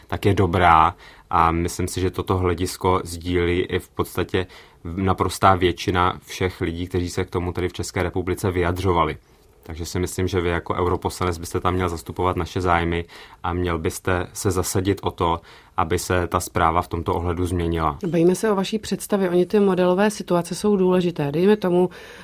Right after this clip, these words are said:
Speaker 2: eh, vyfotím se před sochou Franze Kafky od Davida Černého,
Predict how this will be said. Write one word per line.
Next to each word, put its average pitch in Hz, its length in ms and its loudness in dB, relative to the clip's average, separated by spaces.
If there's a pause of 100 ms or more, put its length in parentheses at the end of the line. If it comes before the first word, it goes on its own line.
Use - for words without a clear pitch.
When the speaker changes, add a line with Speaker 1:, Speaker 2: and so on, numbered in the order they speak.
(140)
Speaker 2:
eh, 170 140 2
vyfotím 208 460 6
se 208 300 4
před 180 400 -2
sochou 190 480 2
Franze 180 360 0
Kafky 170 420 -2
od 170 80 2
Davida 165 320 4
Černého, 151 680 2